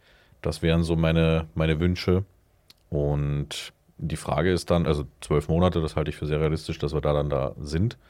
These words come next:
Die Frage ist in vierundzwanzig Monaten und danach, wie es dann aussieht,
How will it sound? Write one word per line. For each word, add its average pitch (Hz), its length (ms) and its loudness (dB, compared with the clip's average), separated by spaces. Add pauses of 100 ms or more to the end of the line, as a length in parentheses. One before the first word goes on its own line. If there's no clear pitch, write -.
(520)
Die 80 180 -4
Frage 78 320 0
ist 76 100 -4
in 76 80 -4
vierundzwanzig 82 460 -2
Monaten 78 320 0
und 71 140 -4
danach, 69 440 0
wie 76 80 -4
es - 200 -10
dann 104 260 2
aussieht, 67 520 -6